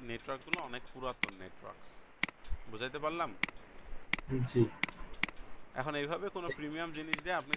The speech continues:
Speaker 1: চাইলেই কিন্তু কি করতে পারেন, কনটেন্ট লকার ইউজ করে ব্যবহার করতে পারেন। এখন সেটা আপনার উপর ডিপেন্ড করে আপনি কোনটা করবেন, কোনটা করবেন না। আর সবগুলোই করবেন। এইটা গেমিং নিয়ে তিনটা করলেন, make money দিয়ে try করে দেখেন,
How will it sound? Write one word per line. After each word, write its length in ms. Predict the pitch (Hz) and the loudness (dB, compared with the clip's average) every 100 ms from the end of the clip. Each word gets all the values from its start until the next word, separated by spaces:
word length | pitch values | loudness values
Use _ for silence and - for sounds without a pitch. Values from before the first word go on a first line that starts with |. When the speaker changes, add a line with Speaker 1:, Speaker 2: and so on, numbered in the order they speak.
| - | 2
Speaker 1:
চাইলেই 420 | 123 117 127 151 | 2 2 2 -4
কিন্তু 440 | - 151 - 120 - - - - - | -6 -10 -8 -8 -8 0 0 0 -6
কি 100 | 139 | 0
করতে 240 | 147 123 | 0 0
পারেন, 240 | 110 98 - - - - - - - | -4 -4 -8 -10 -12 -14 -2 -2 0
কনটেন্ট 360 | 110 110 123 127 | -4 -4 -6 -4
লকার 300 | 123 117 131 | -4 -4 -6
ইউজ 220 | 113 117 - | -6 -10 -10
করে 160 | 135 131 | -8 -8
ব্যবহার 220 | 101 98 | -8 -8
করতে 300 | - - - | -10 -12 -10
পারেন। 160 | 101 110 - - - - - 113 | -10 -12 -18 -20 -18 -12 -4 -2
এখন 120 | 135 160 | -2 0
সেটা 180 | 151 | 2
আপনার 300 | 131 - 156 | 2 0 -2
উপর 140 | 156 156 | -2 -6
ডিপেন্ড 300 | 147 151 151 | -8 -10 -4
করে 140 | 156 | -2
আপনি 260 | 151 135 135 | -2 -4 -12
কোনটা 320 | 127 123 - 139 | -12 -12 -10 -10
করবেন, 300 | 131 123 143 - | -10 -8 -8 -8
কোনটা 220 | 123 107 104 | -10 -10 -10
করবেন 300 | 107 101 117 | -10 -8 -8
না। 160 | 143 180 - - - - | -8 -12 -8 0 0 0
আর 180 | 110 107 107 - - - - | -2 -4 -6 -12 -14 -14 0
সবগুলোই 400 | 214 185 196 196 | 4 4 4 2
করবেন। 300 | 139 104 95 82 - - - - | 2 0 -2 -4 -10 -12 -6 0
এইটা 260 | 143 165 | 4 4
গেমিং 340 | 143 147 160 170 | 4 2 2 -2
নিয়ে 160 | 170 | -2
তিনটা 280 | 165 156 156 | -4 -2 -2
করলেন, 340 | 143 143 143 139 | 0 -2 -4 -2
make 200 | 131 127 | -4 -2
money 220 | 139 139 | -2 -2
দিয়ে 100 | 135 | -2
try 240 | 127 127 123 | -2 -2 -2
করে 220 | 127 127 | -4 -4
দেখেন, 320 | 123 123 120 | -2 -2 -4